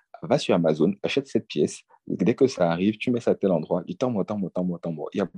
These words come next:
il y a beaucoup de choses qui ne sont pas possibles dans cette histoire. Amazon, <laughs> acheter,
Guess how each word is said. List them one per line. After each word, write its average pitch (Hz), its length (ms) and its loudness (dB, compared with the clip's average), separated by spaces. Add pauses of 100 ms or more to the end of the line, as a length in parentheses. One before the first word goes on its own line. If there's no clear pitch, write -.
il - 60 -8
y - 40 -2
a - 20 0
beaucoup 90 200 -6
de - 80 -8
choses 87 200 -2
qui - 100 -16
ne 85 60 -8
sont 85 100 -4
pas 85 120 -12
possibles - 340 -12
dans - 80 -14
cette - 200 -20
histoire. - 400 -8 (300)
Amazon, 82 460 2
<laughs> - 240 -2
acheter, - 520 2